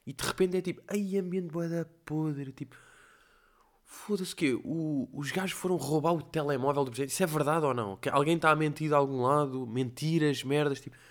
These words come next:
"Vamos processar aquele gajo empurrou aquele, aquele sempre a fingir, aquele a tentar cavar." Tipo, aquele momento do, esta aqui é a última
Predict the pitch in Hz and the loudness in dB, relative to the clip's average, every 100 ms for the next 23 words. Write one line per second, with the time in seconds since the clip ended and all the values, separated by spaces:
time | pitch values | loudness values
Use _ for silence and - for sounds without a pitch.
0 | - - 151 - 151 131 - - 131 143 | -16 -10 -10 -8 -8 -6 -4 -6 -6 -6
1 | 131 139 139 139 120 143 135 123 127 143 | 0 0 0 -2 -6 -2 -2 0 4 4
2 | 139 - - - - 151 165 147 143 - | 2 -6 -20 -14 -4 -2 -2 -4 -6 -4
3 | 127 117 139 135 147 143 143 143 135 - | -4 -2 -2 0 0 -2 -4 -6 -6 -2
4 | 120 104 127 120 - - - 170 143 151 | 0 0 0 -2 -8 -20 -6 0 0 2
5 | 233 180 156 127 123 131 117 107 98 - | 2 4 2 2 0 2 2 0 -4 -12
6 | - - - - - _ _ _ _ _ | -20 -20 -20 -20 -20 _ _ _ _ _
7 | _ _ _ _ - - _ _ _ _ | _ _ _ _ -20 -20 _ _ _ _
8 | _ _ 120 123 139 147 139 143 131 | _ _ -2 0 2 4 4 2 2